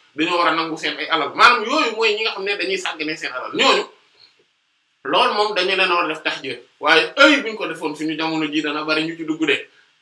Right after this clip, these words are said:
yal nañu Yàlla sàmm, maanaam ngir ne Borom subhaanahu wa ta'ala kon daf koo tuddee ne loolu mu ne moom la leen Borom bi defal alal googu, moom Borom bi daf koo defalee ñeel leen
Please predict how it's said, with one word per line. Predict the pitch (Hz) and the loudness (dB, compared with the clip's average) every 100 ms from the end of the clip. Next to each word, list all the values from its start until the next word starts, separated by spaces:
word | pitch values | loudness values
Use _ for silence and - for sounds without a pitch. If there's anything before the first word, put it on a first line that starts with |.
| _ | _
yal | 135 160 | 0 2
nañu | 156 160 | 2 2
Yàlla | 160 156 | 4 4
sàmm, | 156 147 123 - | 2 0 -2 -12
maanaam | - 143 170 160 160 | -2 2 4 2 0
ngir | 160 | -2
ne | 156 | -2
Borom | 151 175 165 | -2 -2 -2
subhaanahu | 165 - - 151 156 156 151 | -6 -14 -2 0 0 -4 -6
wa | 160 | -4
ta'ala | 160 139 151 156 151 | -2 2 2 4 0
kon | - 131 - _ | -2 -8 -8 _
daf | 127 156 | -14 -10
koo | - 165 | -4 -4
tuddee | 165 151 151 | -4 -2 -2
ne | 147 156 | 0 0
loolu | 160 165 190 - - - 143 | 2 2 0 -8 -18 -18 -10
mu | 156 | -6
ne | 170 | -4
moom | 160 165 175 | -4 -6 -2
la | 170 | 0
leen | 165 151 | 0 0
Borom | 151 156 151 | -2 -2 -2
bi | 151 | -4
defal | 151 156 131 | -4 -6 -2
alal | 175 196 165 | 4 4 4
googu, | - - - - _ 135 | 0 -2 -4 -10 _ -18
moom | 131 156 180 170 139 _ _ _ _ | -10 -6 -6 -6 -10 _ _ _ _
Borom | 123 170 180 | -2 0 0
bi | 151 156 | -2 -8
daf | - | -6
koo | 160 | -4
defalee | 151 156 151 156 151 | -4 -4 -2 -2 0
ñeel | 165 165 | 0 0
leen | 165 | 0